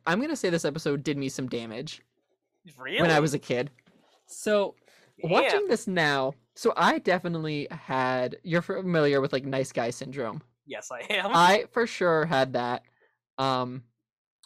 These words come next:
Speaker 1: in high school.
Speaker 2: Mm-hmm.
Speaker 1: I was like, "I'm super nice to you. Like, why would you not wanna go out with me?" Like, the,
Speaker 2: Exactly.
Speaker 1: those two things, like,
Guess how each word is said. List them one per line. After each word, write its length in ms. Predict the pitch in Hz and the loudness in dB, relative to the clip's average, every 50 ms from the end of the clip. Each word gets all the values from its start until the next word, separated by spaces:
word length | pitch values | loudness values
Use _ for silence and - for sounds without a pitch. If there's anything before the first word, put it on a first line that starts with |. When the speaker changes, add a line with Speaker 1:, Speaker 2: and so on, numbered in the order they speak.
| _ _ _ _ _ _ - | _ _ _ _ _ _ -4
Speaker 1:
in 600 | 156 156 156 151 147 143 139 139 135 135 135 - _ _ _ _ _ _ _ _ _ _ _ _ _ | -2 -2 0 0 0 -2 -2 -4 -4 -6 -10 -12 _ _ _ _ _ _ _ _ _ _ _ _ _
high 220 | - - 180 151 | -6 -2 -2 -2
school. 500 | 143 - - - 151 127 143 160 185 - _ _ _ _ - | -2 -2 -6 -10 -8 -8 -6 -8 -8 -10 _ _ _ _ -16
Speaker 2:
Mm-hmm. 800 | 175 160 127 107 101 104 _ _ _ _ _ - 190 170 165 165 87 104 | -16 -16 -16 -18 -20 -20 _ _ _ _ _ -10 -8 -8 -8 -6 -4 -2
Speaker 1:
I 80 | 143 | -2
was 120 | 147 139 139 | -2 0 0
like, 200 | 143 131 127 - - | 0 -2 -2 -2 -2
"I'm 140 | 147 151 175 | 0 0 0
super 320 | - - - - - 143 | -2 -4 -6 -6 -6 -4
nice 300 | 131 139 151 180 - - - | -2 0 0 -2 -2 -6 -8
to 60 | 143 | -8
you. 220 | 127 120 117 127 - | -6 -6 -8 -8 -8
Like, 180 | - 123 120 - | -8 -10 -6 -2
why 200 | 131 131 135 135 | 0 2 4 4
would 160 | 143 135 - | 2 0 -2
you 60 | 143 | -4
not 200 | 139 135 131 104 | -2 -2 -2 0
wanna 180 | 120 127 127 123 | -2 -4 -4 -4
go 160 | - - 123 | -2 -2 0
out 160 | 123 123 - - | 0 0 -2 -4
with 160 | - - - | -8 -12 -14
me?" 220 | 78 80 - - _ _ _ _ _ _ _ _ _ _ _ _ - | -14 -16 -16 -18 _ _ _ _ _ _ _ _ _ _ _ _ -2
Like, 160 | 151 147 139 143 147 | 0 0 0 2 2
the, 80 | 160 170 | 0 0
Speaker 2:
Exactly. 160 | - 196 180 | 0 0 2
Speaker 1:
those 280 | 165 180 180 175 - - | 4 4 4 4 2 -2
two 120 | - 185 | -4 -4
things, 420 | 165 - 170 151 143 143 139 131 - | -2 0 0 0 0 -2 -6 -4 -2
like, 320 | 131 120 120 - - - | -2 -2 -2 -4 -10 -20